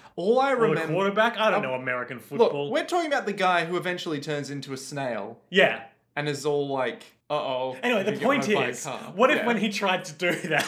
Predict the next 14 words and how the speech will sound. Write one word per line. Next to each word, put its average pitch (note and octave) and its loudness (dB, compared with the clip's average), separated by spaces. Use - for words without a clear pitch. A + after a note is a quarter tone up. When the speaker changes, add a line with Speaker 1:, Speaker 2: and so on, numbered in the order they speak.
Speaker 2:
Emporio G#3 0
just F#3+ -4
shot F3+ -2
him D#3 -6
with D3+ -6
his D3+ -4
gun? E3 2
Speaker 1:
<laughs> - -12
Everything F3 -4
remembers, D#3+ -6
even D#3 -8
the D3+ -6
guns. D3 -4
Speaker 2:
Mm. - -20